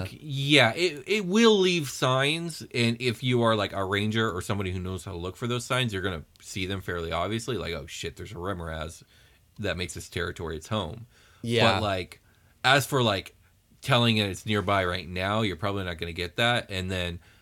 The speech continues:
Speaker 1: um, if you see some tunnels in, in a big ice boulder,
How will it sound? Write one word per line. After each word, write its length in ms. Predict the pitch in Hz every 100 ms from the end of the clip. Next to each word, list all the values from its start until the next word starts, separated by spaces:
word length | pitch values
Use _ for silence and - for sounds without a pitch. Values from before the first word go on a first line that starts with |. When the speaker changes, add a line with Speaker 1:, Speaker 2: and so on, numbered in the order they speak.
| _ _
Speaker 1:
um, 380 | 92 92 87 85 -
if 160 | 120
you 80 | 135
see 300 | 127 165 127
some 200 | 135 123
tunnels 680 | 117 131 123 107 98 - - _ _ -
in, 640 | 123 113 107 101 92 82 - _ - _ _ _ _ _ _ _ - - -
in 160 | 131
a 80 | 110
big 280 | 90 113 95
ice 280 | 98 107 -
boulder, 640 | 101 82 85 87 85 82